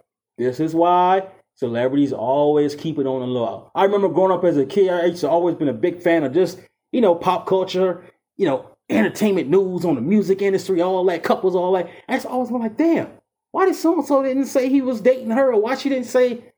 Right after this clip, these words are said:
that, you know, she was dating him? And how did, you know, why did they secretly got married? Or, you know, why they secretly got divorced?" And now I know, as I'm growing, now I know now, like, damn, this is why. <laughs> Okay? But like I say, I'm just tired of it.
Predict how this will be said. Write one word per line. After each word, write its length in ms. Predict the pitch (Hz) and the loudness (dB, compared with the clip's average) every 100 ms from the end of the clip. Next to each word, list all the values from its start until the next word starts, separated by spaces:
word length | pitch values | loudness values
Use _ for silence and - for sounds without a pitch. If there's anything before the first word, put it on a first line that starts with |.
| _ - | _ -2
that, 220 | 247 214 | 0 0
you 60 | 233 | 2
know, 120 | 226 | 0
she 120 | 277 | 0
was 140 | 247 | -2
dating 280 | 214 247 214 | 0 0 0
him? 300 | 196 269 254 | 0 0 2
And 240 | 220 175 - _ - | 0 -2 -6 _ -6
how 120 | 262 | 0
did, 200 | 277 240 | 0 0
you 60 | 233 | 0
know, 340 | 226 208 - - | 0 0 -4 -2
why 140 | 254 | 2
did 100 | 294 | 2
they 160 | 285 220 | 0 -4
secretly 440 | - 311 285 262 | -4 -2 0 0
got 240 | 247 233 175 | 0 -2 -2
married? 380 | 240 262 262 | 0 2 2
Or, 180 | 214 196 | 2 0
you 60 | 214 | 0
know, 80 | 220 | 0
why 180 | 262 | 0
they 140 | 247 233 | 0 -2
secretly 400 | 220 302 294 254 | -2 -4 -2 -2
got 180 | 240 190 | -2 -2
divorced?" 460 | 170 220 262 254 - - _ _ 202 | -2 2 2 2 -4 -20 _ _ -8
And 220 | 202 190 | -4 0
now 240 | 247 240 | 0 0
I 160 | 202 202 | -2 -2
know, 340 | 185 262 214 | 0 2 2
as 200 | 151 165 | 2 0
I'm 120 | 185 | -2
growing, 360 | 151 214 226 220 - - | 0 2 0 -2 -10 -8
now 180 | 180 - | -8 -6
I 160 | - 160 | -6 -4
know 380 | 160 202 302 240 | 0 2 4 4
now, 280 | 131 101 | 0 -4
like, 280 | 107 123 110 | -6 -6 -2
damn, 320 | 156 233 139 | 0 2 0
this 180 | 139 156 | 0 2
is 140 | 214 180 | 0 0
why. 500 | 233 - - - - | -2 -4 -6 -10 -10
<laughs> 40 | - - 135 - 269 262 190 | -12 -10 -10 -8 -10 -10 0
Okay? 720 | 156 151 - 151 - 180 - - - 277 233 | 0 0 -2 -2 -4 -12 -14 -16 -12 -10 -2
But 100 | 262 | 0
like 120 | 277 | 2
I 80 | 262 | 2
say, 400 | 240 185 135 113 - _ _ _ _ - | 2 0 0 -4 -14 _ _ _ _ -4
I'm 200 | 285 302 | 0 2
just 220 | 262 208 | 2 0
tired 260 | 185 156 135 | 0 0 0
of 160 | 135 131 | 0 -2
it. 220 | 131 | -4